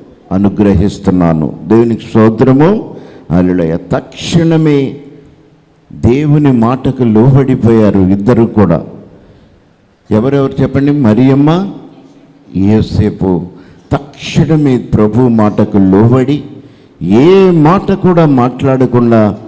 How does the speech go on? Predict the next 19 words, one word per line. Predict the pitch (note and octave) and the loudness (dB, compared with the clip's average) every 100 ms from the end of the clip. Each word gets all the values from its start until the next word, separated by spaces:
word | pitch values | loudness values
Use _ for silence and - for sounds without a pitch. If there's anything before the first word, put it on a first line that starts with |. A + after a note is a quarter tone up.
| - - - - | -20 -20 -20 -4
"ప్రభువా, | G2 G#2+ A2+ C3 C#3 | -2 0 2 2 2
నీ | A#2+ B2 E3+ - | 2 2 0 -2
చిత్తమే | D3 - C#3 C3 B2 F#2+ | -2 0 2 2 2 2
జరుగునుగాక, | G#2+ C#3 C#3+ C3 A#2 A2+ - G#2 F#2 - - - | 0 2 2 2 2 2 2 0 -2 -8 -20 -6
నీ | G2+ A2 D#3+ | 0 4 4
కొరకు | D#3+ D#3+ E3+ E3+ | 2 2 2 4
ఎన్ని | F3 C#3 E3 F3+ E3 | 4 4 4 2 0
శ్రమలైనా | - - C#3 E3 F3 F#3 F#3+ F3 | 0 -2 0 0 0 0 -2 0
మేము | D#3+ C3 | 0 0
పడటానికి | A2+ G#2+ B2+ B2+ B2 A#2 G#2+ G#2 - - - - - - | 0 0 0 0 0 0 0 0 -2 -12 -20 -20 -12 -2
సిద్ధముగా | A#2+ A#2 - D#3+ F#3+ F3+ F3 | 0 -2 -2 0 2 0 0
ఉన్నామయ్యా, | D3+ C#3+ B2 A#2 G#2 F#2 E2 - - - - _ _ - - | 0 0 0 2 2 2 0 -4 -16 -20 -20 _ _ -12 -2
నీ | A2 C3 | 2 2
సంకల్పమే | B2 - E3+ E3 - E3+ E3 D3+ D3+ D3 B2+ | 0 -2 0 0 0 0 2 2 2 2 2
నెరవేరునుగాక" | A#2 G#2+ C3 D3 F3 E3 D#3 C3+ B2 A#2+ A#2+ | 2 2 2 2 2 2 0 2 2 0 0
అని | A2+ A2+ G#2 - - - - | 0 2 0 -4 -14 -20 -6
తక్షణమే | C3+ - - - D3+ C#3+ C#3+ B2+ | -6 -6 -18 -4 0 0 0 0
ఇద్దరు | A2+ G2+ B2 B2+ A#2 | -2 -2 0 0 0
కూడా | A#2 A2+ G#2+ | 0 0 0